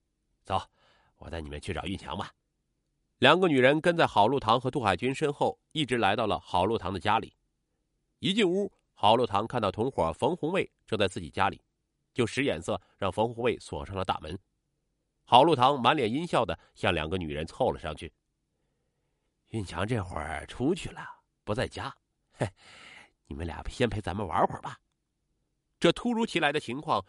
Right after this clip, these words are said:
使两个女人不知所措，一时呆立在了屋中央。“哈哈哈！”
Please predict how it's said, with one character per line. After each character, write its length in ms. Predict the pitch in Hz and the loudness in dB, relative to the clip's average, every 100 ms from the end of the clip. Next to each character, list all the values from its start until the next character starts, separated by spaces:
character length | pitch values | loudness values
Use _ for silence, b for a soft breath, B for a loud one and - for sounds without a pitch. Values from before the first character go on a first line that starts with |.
| b | b
使 140 | - 107 | -6 -2
两 200 | 80 80 | -2 -2
个 60 | |
女 180 | 92 73 | -6 -4
人 200 | 76 90 | -4 -4
不 200 | 139 104 | -4 -6
知 140 | - | -4
所 260 | 135 - 60 | -8 -6 -8
措， 220 | - 104 _ _ _ _ _ _ | -6 -8 _ _ _ _ _ _
一 180 | 165 185 | -2 0
时 240 | 135 156 _ _ | 0 0 _ _
呆 200 | 151 151 | 2 2
立 160 | 160 135 | 2 0
在 180 | 95 | 0
了 140 | 76 - - | 0 -6 -8
屋 200 | 98 98 | -6 -4
中 160 | 90 | 0
央。 180 | 90 101 - _ _ _ _ _ | 0 0 -4 _ _ _ _ _
“哈 260 | - 156 | 2 4
哈 160 | 117 107 | 4 2
哈！” 220 | 107 92 | 0 -2